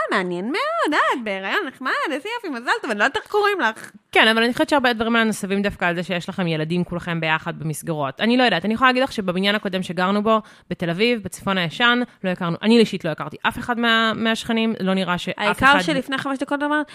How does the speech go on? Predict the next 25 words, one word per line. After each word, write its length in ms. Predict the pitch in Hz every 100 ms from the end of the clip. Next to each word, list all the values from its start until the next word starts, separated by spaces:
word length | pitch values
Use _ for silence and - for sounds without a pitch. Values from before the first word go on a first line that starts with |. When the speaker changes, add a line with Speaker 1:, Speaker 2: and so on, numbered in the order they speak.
| - -
Speaker 1:
"אני 520 | 254 262 302 339 339 330
יודעת 300 | 269 294 285
לעשות 280 | 254 - -
חברים, 680 | 277 208 214 220 285 294 277
אני 100 | 226
מתחברת 520 | - - 202 220 220
Speaker 2:
לא, 100 | 254
Speaker 1:
מהר." 320 | 180 - 294
Speaker 2:
זו 60 | 302
הייתה, 300 | 202 214 254
זו 120 | 214 190
הייתה 200 | 185 208
לחלוטין 380 | - 240 226
בחירה, 500 | 214 - 269 370 170 -
לא 300 | 180 202 269
ניסינו 280 | 294 269 233
להתחבר, 460 | 180 - 180 143 120
זאת 100 | -
אומרת, 220 | 180 175
חיינו 460 | - 208 262 277 254 _ _ -
את 80 | 220
החיים 260 | 240 240
שלנו, 380 | 240 226 160 170
וכל 340 | 175 - 214 208
אחד 280 | - 202